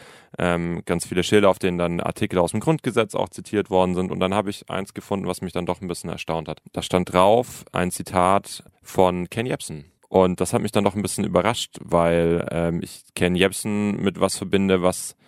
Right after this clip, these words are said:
nicht viel mit, ähm, Menschenwürde zu tun hat. Denn warum zitiert man jemanden wie Ken Jebsen?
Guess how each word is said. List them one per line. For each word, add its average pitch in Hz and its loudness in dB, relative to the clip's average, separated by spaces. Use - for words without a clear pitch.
nicht 110 0
viel 92 0
mit, - -2
ähm, 85 -2
Menschenwürde 82 -2
zu - -8
tun 80 -8
hat. 80 -4
Denn 92 2
warum 95 4
zitiert 95 0
man 90 0
jemanden 87 0
wie 85 -4
Ken 87 -4
Jebsen? 87 -4